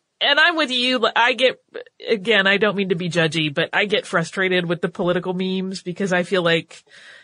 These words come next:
some of them are witty and, and well put together, but the bottom line is that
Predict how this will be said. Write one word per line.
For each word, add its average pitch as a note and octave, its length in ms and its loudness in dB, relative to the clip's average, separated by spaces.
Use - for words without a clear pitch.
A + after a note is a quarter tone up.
some C#4+ 280 0
of D4 100 4
them C4+ 160 4
are A#3 100 4
witty A3 340 0
and, F#3 360 -2
and F#3+ 220 -2
well F#3+ 160 4
put G#3 120 -2
together, F3+ 440 2
but F3 300 0
the G#3 100 2
bottom A3 340 4
line G3 240 0
is G#3 160 -2
that - 240 2